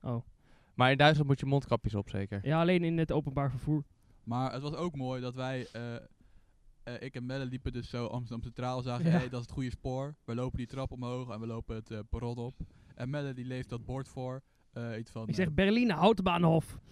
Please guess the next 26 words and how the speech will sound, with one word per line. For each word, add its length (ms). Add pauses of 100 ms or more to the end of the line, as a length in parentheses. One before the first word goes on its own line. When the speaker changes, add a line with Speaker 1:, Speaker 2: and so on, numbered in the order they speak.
(300)
Speaker 1:
Maar 100
ik 60
zei 120
het 100
heel 160
Duits. 460 (640)
Speaker 3:
Dus 160
er 120
kom-, 140 (140)
<laughs> 100
dus 80 (160)
er 40
kwam 240
zo'n, 340
eh, 320
vrouw 200
naar 140
ons 140
toe 160
lopen 460
die 120
dan, 260 (460)
eh, 160
zodat 200
jij 140 (320)
ten, 200